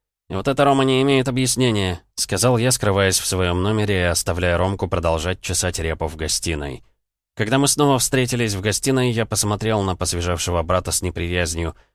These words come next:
Этот гад водник и просто приняв душ, выглядел свежим и радующимся жизнью. Даже и не скажешь, что вчера на ногах устоять не мог. А вот я водником не был, и основной источник у меня был закрыт,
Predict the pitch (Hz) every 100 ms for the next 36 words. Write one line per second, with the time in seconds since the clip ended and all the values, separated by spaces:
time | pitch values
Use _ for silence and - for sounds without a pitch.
0 | _ _ 104 104 92 98 95 85 92 101
1 | 101 110 - _ _ 101 127 127 120 117
2 | 117 110 101 127 107 95 90 90 87 80
3 | 92 104 87 85 82 82 82 - 85 80
4 | 82 85 80 78 76 - _ _ _ -
5 | 123 127 131 131 - 135 135 127 - 113
6 | - 107 113 113 107 98 101 101 - 101
7 | 92 80 - 80 78 76 - - _ _
8 | _ - 113 117 151 151 135 131 131 131
9 | 107 98 98 - _ 95 85 98 87 95
10 | 90 - 101 - 110 104 92 90 87 87
11 | 87 85 85 87 82